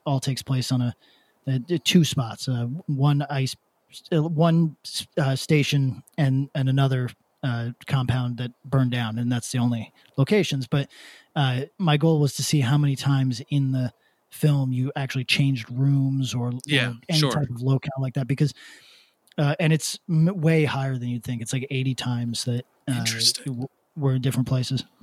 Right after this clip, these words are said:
Speaker 2: That's fa-, well, so, so I guess our point is, uh, go in on shit. Y-,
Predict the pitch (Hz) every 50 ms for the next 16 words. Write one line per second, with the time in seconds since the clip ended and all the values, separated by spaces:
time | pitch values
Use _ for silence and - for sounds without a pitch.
0 | - - - - - - _ _ _ _ _ _ _ _ _ _ _ _ _ _
1 | _ _ - 139 131 - - - - 185 156 175 185 175 - - 190 180 165 -
2 | - - 185 175 165 165 151 175 185 175 - 175 156 - - 160 151 139 131 123
3 | 120 120 110 - - - - - - - - - _ _ - 127 123 117 117 113
4 | 113 110 107 107 101 - - - 139 - _ _ _ _ _ _ _ _ _ _
5 | _ _ _ _ _ _ _ - 151 143 175 180 185 180 160 131 110 101 98 95
6 | 95 _ _ 123 117 110 107 - - 107 98 - - _ _ - _ _ _ _
7 | _ _ _ _ _ _ _ _ _ _ _ _ 156